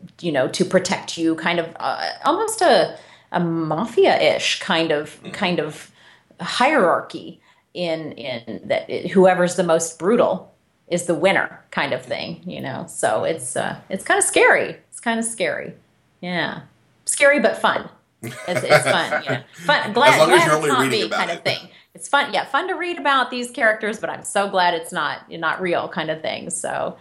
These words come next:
Speaker 2: Right.
Speaker 1: yeah. Yeah,
Speaker 2: Right.
Speaker 1: so that's a lot of fun.
Speaker 2: Well, we will link up to all those books in the show notes, as well, of course, to the Novel Approach website.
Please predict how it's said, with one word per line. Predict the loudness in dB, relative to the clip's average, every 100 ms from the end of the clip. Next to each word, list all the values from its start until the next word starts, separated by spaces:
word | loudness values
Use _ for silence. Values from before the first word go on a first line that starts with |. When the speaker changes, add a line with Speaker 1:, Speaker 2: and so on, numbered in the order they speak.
| -20
Speaker 2:
Right. | -20 -6
Speaker 1:
yeah. | 0 2 2 2 -2 -8 _ _ -10
Yeah, | -6 -2 -2
Speaker 2:
Right. | -2
Speaker 1:
so | 2 2
that's | 2 -2
a | -2
lot | -2
of | -2 -6
fun. | -8 -10 -10
Speaker 2:
Well, | -6 -4
we | -4
will | -4 -4
link | -4 -6
up | -8 -6
to |
all | -2 0 0
those | -4 -6
books | -10 -10 -10 -12 -12 _ -8
in | -8
the | -8
show | -8 -6
notes, | -6 -10 -10
as | -10 -10
well, | -8 -10
of | -10
course, | -12 -12 -12 -14
to | -14
the | -10
Novel | -8 -10 -12
Approach | -12 -14 -14
website. | -16 -12 -10 -10